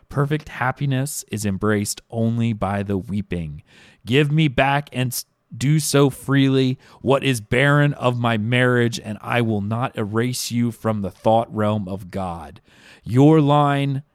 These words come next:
has a notable enchantress that my sister Aren is fond, or A M is fond of, and from her murky wisdom alone do I con-,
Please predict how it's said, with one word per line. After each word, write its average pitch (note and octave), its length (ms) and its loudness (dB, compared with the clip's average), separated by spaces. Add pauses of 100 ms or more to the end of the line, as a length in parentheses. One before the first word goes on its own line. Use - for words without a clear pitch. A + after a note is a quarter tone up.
has - 300 -10
a G#2 120 -6
notable A2 640 0
enchantress A2+ 920 -6 (640)
that A2 420 -4
my G#2 240 -4
sister A2+ 640 -4
Aren C3 720 -2 (720)
is G#2+ 220 -4
fond, A2+ 600 -2
or F#2+ 160 -2
A G#2+ 240 -2
M B2 220 0
is G#2 160 -8
fond A2+ 500 -2
of, G2 420 -10 (320)
and F#2 160 -10
from G2+ 220 -2
her G2 180 -2
murky G2+ 400 -4
wisdom G2+ 580 -2
alone F#2+ 640 -2 (140)
do G2 200 -2
I F2 180 -6
con-, G2 480 -8